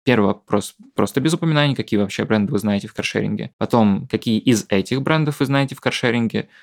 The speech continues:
Это немножко другой вид узнаваемости, сейчас расскажу. И дальше там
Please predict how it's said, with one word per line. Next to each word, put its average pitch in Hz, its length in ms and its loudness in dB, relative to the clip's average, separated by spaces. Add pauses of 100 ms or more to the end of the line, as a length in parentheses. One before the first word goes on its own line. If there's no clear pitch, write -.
(220)
Это 98 280 -4 (120)
немножко 101 340 2
другой 104 300 4
вид 101 100 -2
узнаваемости, 101 560 -2
сейчас - 240 -10
расскажу. 104 540 -4
И 151 580 2
дальше 127 320 -2
там 110 240 -6